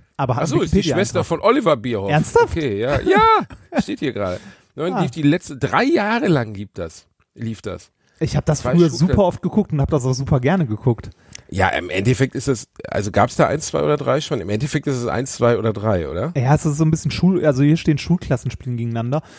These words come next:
Speaker 1: Und es war ein bisschen, also, äh, hier stehen ja die Spiele der Shows. Äh, die haben erst Super Mario Brothers gespielt, um so viele Punkte wie möglich. Dann ein Skateboard-Videospiel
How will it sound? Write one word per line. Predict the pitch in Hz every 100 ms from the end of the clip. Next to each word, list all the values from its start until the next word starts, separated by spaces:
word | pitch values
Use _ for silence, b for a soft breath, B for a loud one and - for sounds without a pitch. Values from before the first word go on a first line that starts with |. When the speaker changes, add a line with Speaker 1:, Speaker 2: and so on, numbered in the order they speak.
| B
Speaker 1:
Und | - 190
es | 190
war | 180
ein | 156
bisschen, | 170 - 180 170 175 -
also, | 135 143 139 131 - b b
äh, | 139 113 151
hier | 143 147
stehen | - 190
ja | 180
die | 139
Spiele | 131 - 185 165
der | 117 113
Shows. | - 117 165 - -
Äh, | 139 135 135 131 - - -
die | 135
haben | 147
erst | 160 147
Super | 151 156
Mario | 131 131 170
Brothers | 175 185 196 -
gespielt, | - - 220 320 339 -
um | 170
so | 139
viele | 151 160
Punkte | - 165 165 127
wie |
möglich. | 123 131 - 220 262 - B B B B -
Dann | 165
ein | 160 143 - - 143 185 - 226 220
Skateboard-Videospiel | 214 208 220 226 - - 262 240 311